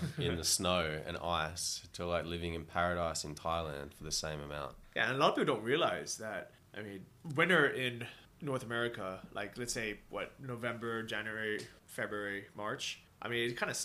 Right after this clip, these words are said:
Speaker 1: it's kinda miserable. I think people are very depressed or unhappy. They, they don't really go out. They drink a lot. They just kinda waste their money on stuff. They
Speaker 2: Oh.
Speaker 1: get fat.
Speaker 2: I don't know how you guys lived like that the whole time. I grew up on the Gold Coast in Australia where it's sunny most of the time.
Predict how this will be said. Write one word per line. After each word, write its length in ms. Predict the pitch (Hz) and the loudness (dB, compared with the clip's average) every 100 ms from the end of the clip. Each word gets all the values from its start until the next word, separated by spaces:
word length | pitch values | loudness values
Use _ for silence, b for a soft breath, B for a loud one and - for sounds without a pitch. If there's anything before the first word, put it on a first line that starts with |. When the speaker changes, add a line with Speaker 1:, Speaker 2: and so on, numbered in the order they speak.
| - | -6
Speaker 1:
it's 140 | - | -8
kinda 180 | - 302 | -6 -4
miserable. 500 | 135 131 156 110 - 113 | 0 2 2 -2 -6 -8
I 60 | |
think 160 | 156 156 | -6 -2
people 160 | 156 | 4
are 100 | 135 | 4
very 160 | 123 120 | 4 2
depressed 440 | 113 - 120 131 | 0 -4 -4 -2
or 40 | 113 | -4
unhappy. 600 | 107 107 113 123 117 120 B - | -6 -4 -4 -4 -6 -10 B -14
They, 100 | 117 - | -14 -6
they 60 | 131 | -4
don't 100 | 117 | -4
really 140 | 113 | -4
go 100 | 107 | 0
out. 200 | 107 110 | 0 0
They 60 | 107 | -2
drink 240 | 101 110 | -6 -8
a 40 | 107 | -4
lot. 320 | 101 107 - | -2 -2 -2
They 80 | 113 | -4
just 180 | 113 - | -4 -6
kinda 140 | 113 | -4
waste 220 | 104 104 | -2 -4
their 80 | 101 | -6
money 200 | 101 104 | -8 -8
on 120 | 92 | -8
stuff. 360 | - 90 95 - - | -8 -8 -8 -10 -10
They 80 | - | -4
Speaker 2:
Oh. 40 | |
Speaker 1:
get 140 | 98 - | -4 -2
fat. 400 | 95 101 104 - - | 0 0 0 -8 -10
Speaker 2:
I 80 | 113 | -6
don't 140 | 139 104 | -2 0
know 100 | 92 | 0
how 200 | 90 87 | 2 0
you 260 | 90 90 | 0 -4
guys 240 | 90 87 113 | -4 -4 -4
lived 140 | 139 | -4
like 200 | 98 - | -4 -2
that 180 | 85 - | -2 -2
the 40 | 82 | -4
whole 140 | 78 | -6
time. 300 | 82 80 78 80 - | -4 -4 -4 -8 -4
I 120 | 101 | -2
grew 200 | 123 120 | 4 6
up 160 | 104 - | 4 4
on 120 | 90 | 0
the 80 | 87 | 0
Gold 260 | 87 92 | 0 0
Coast 300 | 101 87 - | 0 0 0
in 60 | 90 | -2
Australia 400 | - 87 87 87 | -2 2 4 4
where 80 | 78 | 0
it's 120 | 71 | -2
sunny 280 | - 90 90 | -2 0 0
most 300 | 82 76 82 | -2 -4 -6
of 80 | 80 | -8
the 40 | 82 | -6
time. 180 | 76 | -6